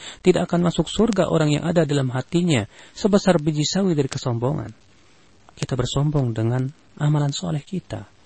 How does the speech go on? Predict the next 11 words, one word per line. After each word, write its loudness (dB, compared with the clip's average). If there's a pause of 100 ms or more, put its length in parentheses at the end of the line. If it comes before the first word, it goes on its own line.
(140)
Kita 0
bersombong 2
dengan 0
banyaknya, 0 (400)
ya, 0
ilmu 2
yang 0
kita -4
miliki. -6 (880)
La -4
ilaha -4